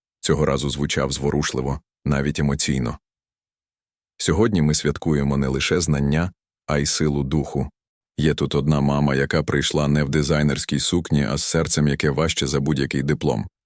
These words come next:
Глядачі почали шепотітись, повертати голови, шукаючи поглядом, про кого йдеться. А Олена, вона вже знала. Її серце калатало. Вона відчула, як щоки наливаються теплом, не від сорому, а від хвилювання.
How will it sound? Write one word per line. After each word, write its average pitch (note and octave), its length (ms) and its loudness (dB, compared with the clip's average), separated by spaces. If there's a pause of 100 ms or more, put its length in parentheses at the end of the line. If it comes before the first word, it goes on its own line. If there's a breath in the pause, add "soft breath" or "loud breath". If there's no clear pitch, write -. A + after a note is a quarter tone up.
(720)
Глядачі D#2 440 2
почали D#2 380 0
шепотітись, D#2 720 -2
повертати C#2+ 580 0
голови, C#2+ 480 2
шукаючи C#2+ 520 0
поглядом, C#2 540 0
про C#2 180 0
кого D2 320 0
йдеться. B1+ 520 -2 (440)
А C2+ 200 0
Олена, D#2 640 2 (320)
вона C#2+ 320 2
вже C#2+ 220 0
знала. A#1+ 440 -2 (440)
Її D2 340 2
серце D2+ 440 0
калатало. C2 640 -2 (420)
Вона D2+ 280 2
відчула, D2 540 2
як B1+ 240 0
щоки E2 420 2
наливаються C2+ 600 0
теплом, C#2+ 480 -2 (360)
не D#2 160 6
від C#2+ 140 0
сорому, D2 440 2
а C#2 60 0
від D2 140 -2
хвилювання. C2+ 640 0